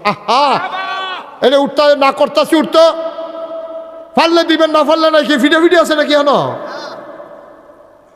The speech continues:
এ কি জুড়ে জুড়ে আছে, উঠেন কিনতে? টেহাও দিতেন না, দোয়াও করতেন না। তো এই আপনারা লইয়া বিপদে না বললা। এই সবাই যারা আছেন, এখন এই আমার এ-, এখানে জিলানি যাও,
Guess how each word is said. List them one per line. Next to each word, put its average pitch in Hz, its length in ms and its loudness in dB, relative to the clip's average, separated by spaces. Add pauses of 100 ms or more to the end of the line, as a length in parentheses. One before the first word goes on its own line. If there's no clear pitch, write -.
(340)
এ 262 80 2
কি 277 120 4
জুড়ে 277 260 2
জুড়ে 330 200 4
আছে, 311 160 2
উঠেন 302 260 0
কিনতে? 269 400 0 (1400)
টেহাও 294 340 4
দিতেন 285 300 0
না, 285 120 0
দোয়াও 285 380 4
করতেন 277 340 -2
না। 269 280 0 (500)
তো 269 60 4
এই 285 120 2
আপনারা 269 500 0
লইয়া 277 200 2
বিপদে 285 400 0
না 285 80 2
বললা। 175 380 -2 (760)
এই 208 140 2
সবাই 226 360 0
যারা 233 300 2
আছেন, 240 320 0 (460)
এখন 208 200 0
এই 233 160 4
আমার 220 280 -2
এ-, 233 260 -2
এখানে 220 320 0
জিলানি 226 320 2
যাও, 196 200 0